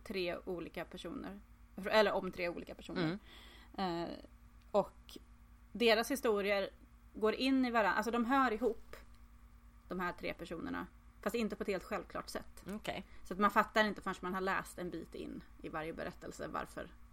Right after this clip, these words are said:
Speaker 1: den personen
Speaker 2: Det är
Speaker 1: dyker
Speaker 2: lite
Speaker 1: upp.
Speaker 2: som din favoritfilm.
Speaker 1: Eh, vilken av
Speaker 2: Love
Speaker 1: dem?
Speaker 2: Actually. <laughs>
Speaker 1: Eh, jaha, är det min favorit?
Speaker 2: Nej, jag vet att du tycker jätteilla om den.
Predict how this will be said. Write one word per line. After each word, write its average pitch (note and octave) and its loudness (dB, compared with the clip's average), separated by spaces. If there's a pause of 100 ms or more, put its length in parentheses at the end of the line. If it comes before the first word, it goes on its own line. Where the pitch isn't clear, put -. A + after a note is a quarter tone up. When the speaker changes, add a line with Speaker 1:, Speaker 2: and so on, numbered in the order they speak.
(420)
Speaker 1:
den E3+ -2
personen - -8
Speaker 2:
Det F#3+ 4
är G3+ 8
Speaker 1:
dyker A3+ 8
Speaker 2:
lite F#3 -2
Speaker 1:
upp. E3+ -4
Speaker 2:
som F#3 2
din E3+ 2
favoritfilm. F3+ 0 (1500)
Speaker 1:
Eh, F3+ -6
vilken F#3+ -4
av G3 2
Speaker 2:
Love B3+ 8
Speaker 1:
dem? - 2
Speaker 2:
Actually. - 12
<laughs> - 12 (1400)
Speaker 1:
Eh, F3 -2
jaha, B3+ 4
är G3 2
det A#3 4
min B3+ 8
favorit? A3+ 2
Speaker 2:
Nej, F3 8
jag D#3+ 4
vet C#3+ -2
att - -6
du - -14
tycker - -10
jätteilla D3 -4
om D#3 -10
den. F3 -14